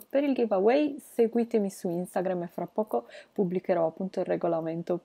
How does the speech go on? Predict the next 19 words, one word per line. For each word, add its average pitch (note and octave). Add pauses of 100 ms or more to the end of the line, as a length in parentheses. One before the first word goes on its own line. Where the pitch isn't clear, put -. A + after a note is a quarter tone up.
per E3
partecipare F3
e E3+
vincere E3
questo -
bracciale E3
bellissimo. E3+ (340)
Ma G#3+
ora B3+
passiamo B3+
subito C#4
al F#3+
fluffy G#3
slime F#3+
gigante. F3+ (420)
Come A3
vi G3
dicevo F#3+
prima, C4